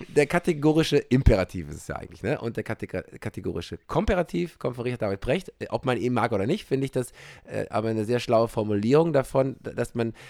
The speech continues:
dass man Mensch-, dass Menschen sich ja immer miteinander vergleichen. Ist egal, ob das jetzt Status ist, äh, Finanzstatus, Geld, Alter, Familie, was muss man in welchem Alter schon erreicht haben, ähm, oder wie sind die anderen so? Äh, aber das fi-, finde ich eben,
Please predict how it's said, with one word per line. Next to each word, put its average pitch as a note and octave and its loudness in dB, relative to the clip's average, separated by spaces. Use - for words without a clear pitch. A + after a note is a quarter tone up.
dass - -4
man A#2 0
Mensch-, A2 -2
dass A#2+ -4
Menschen C3 0
sich D3 -6
ja - -2
immer D3 2
miteinander C3 2
vergleichen. G2+ -4
Ist F#2 -8
egal, A2+ 2
ob A#2+ 0
das - -4
jetzt - -6
Status B2+ 0
ist, - -10
äh, G2 -2
Finanzstatus, A2+ -2
Geld, A#2+ 0
Alter, A#2 2
Familie, A#2 2
was A2+ -2
muss C3 -4
man A2 -4
in G#2 -4
welchem G#2+ -6
Alter G2+ -6
schon G#2+ -8
erreicht A2 -2
haben, A#2+ -2
ähm, G#2 -2
oder G#2 -2
wie A2 -4
sind A2 -8
die F#2+ -4
anderen B2+ 0
so? B2+ 0
Äh, A2+ -2
aber B2 0
das B2+ -2
fi-, - -4
finde D#3 -2
ich - -8
eben, C3+ 0